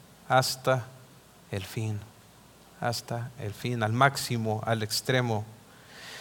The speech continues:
Hermanos, el Señor Jesucristo le dijo a sus discípulos en Juan quince trece que nadie tiene mayor amor que este, que uno ponga su vida por sus amigos. Esa es la mayor expresión del amor, es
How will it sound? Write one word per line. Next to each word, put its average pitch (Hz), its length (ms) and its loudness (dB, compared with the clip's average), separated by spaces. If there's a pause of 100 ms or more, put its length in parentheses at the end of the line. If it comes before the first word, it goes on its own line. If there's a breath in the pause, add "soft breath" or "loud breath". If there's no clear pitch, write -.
(240 loud breath)
Hermanos, 180 340 8
el 175 140 8
Señor 180 220 8
Jesucristo 185 440 6
le 170 120 10
dijo 175 180 6
a 170 60 8
sus 170 100 6
discípulos 139 680 4
en 123 100 2
Juan 156 160 6
quince 165 280 4
trece 151 520 6
que 127 100 4
nadie 165 460 6
tiene 165 360 4
mayor 151 600 4
amor 147 560 6
que 139 240 6
este, 143 280 2
que 127 140 2
uno 160 240 6
ponga 180 340 8
su 151 200 6
vida 285 360 10 (680 loud breath)
por 247 320 12
sus - 500 4 (840)
amigos. 135 560 4
Esa 214 180 10
es - 220 4
la 190 80 10
mayor 196 420 12
expresión 214 720 8
del 180 160 6
amor, 170 400 10 (240 loud breath)
es 185 460 8